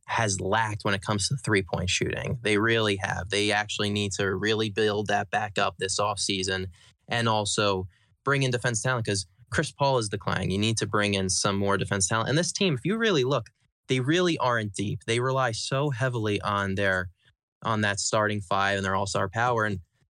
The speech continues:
even then, it's, you know, it showed this playoffs. It's not enough. They, the team kinda lacks when you look at, they're not deep at all. They need to really build that bench with three-point shooters.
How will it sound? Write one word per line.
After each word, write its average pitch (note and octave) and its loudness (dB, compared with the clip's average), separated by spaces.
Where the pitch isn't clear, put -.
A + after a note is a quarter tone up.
even C#3+ 2
then, D3 2
it's, - -2
you G#2+ -4
know, G#2 2
it F#2+ -2
showed G#2 0
this G#2 -4
playoffs. C3 0
It's - -4
not F#2+ 0
enough. A2 -2
They, G2+ 0
the G2+ -2
team C3+ -2
kinda A2+ 0
lacks G#2 -2
when G2 -2
you F#2+ 0
look G#2+ -2
at, G#2+ -8
they're F#2+ 0
not G2+ -2
deep G2 -4
at G#2+ -4
all. G#2 0
They G#2 0
need G#2 -2
to F#2+ -2
really G#2+ 0
build G#2+ 0
that G2+ 0
bench G2+ -2
with G2 -6
three-point G2+ 0
shooters. G2 0